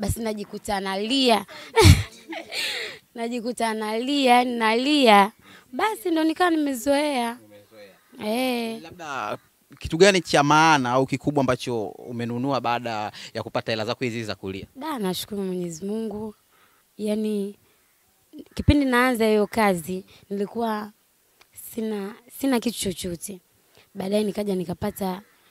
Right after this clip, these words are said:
Speaker 1: nikanunua godoro, nikanunua kitanda.
Speaker 2: Kwa kazi yako ya kulia?
Speaker 1: Kazi yangu ya kulia.
Speaker 2: Na tofauti na kazi ya kulia, una kazi gani nyingine unafanya?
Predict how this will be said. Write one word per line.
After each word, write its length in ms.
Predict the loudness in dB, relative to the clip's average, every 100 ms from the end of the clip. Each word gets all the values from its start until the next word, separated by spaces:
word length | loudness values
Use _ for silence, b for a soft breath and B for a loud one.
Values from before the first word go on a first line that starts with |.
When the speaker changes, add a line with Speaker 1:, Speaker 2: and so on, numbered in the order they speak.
| _
Speaker 1:
nikanunua 420 | -8 -4 -2 -2 -2
godoro, 640 | 0 2 2 2 0 -4 _ b _
nikanunua 420 | -6 -2 0 -2
kitanda. 680 | -4 -6 -4 -2 -2 -2 -4 -8 _ _ _ _ _ _
Speaker 2:
Kwa 100 | -20
kazi 200 | -16 -10
yako 160 | 0
ya 80 | 2
kulia? 140 | 2 -4
Speaker 1:
Kazi 20 | -4
yangu 200 | -2 -2
ya 60 |
kulia. 560 | -4 -6 -6 -4 -6 -10
Speaker 2:
Na 80 | -16
tofauti 320 | -6 -4 2
na 80 | 2
kazi 200 | 2 0
ya 60 | 0
kulia, 240 | 2 2
una 100 | 2
kazi 200 | -2 -2
gani 160 | 0 0
nyingine 240 | -2 -6
unafanya? 320 | -14 _ -20